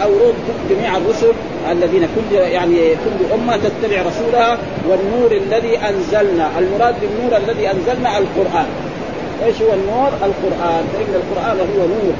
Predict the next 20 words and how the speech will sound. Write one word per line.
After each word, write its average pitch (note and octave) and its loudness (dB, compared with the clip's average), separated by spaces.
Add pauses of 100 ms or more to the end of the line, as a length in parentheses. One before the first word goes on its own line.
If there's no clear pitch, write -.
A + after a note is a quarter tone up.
(320)
نعم، F#3 0
وهداية F#3 2
للبشرية F3 -2 (160)
جميعًا G3 0 (320)
الذي F3+ 0
أنزلنا. A3+ -2
"والله F#3+ 2 (120)
بما F3+ 2
تعملون F3+ 0 (140)
خبير"، D#3 0
والله G3+ 2
يخبر F#3 2
الله F3+ 2
أنه F3 0 (100)
بما G3+ 0
تعملون، F3+ 0
جميع G#3+ -2
ما G3 -2
تعملون F#3+ -2 (180)
خبير، A#3+ 2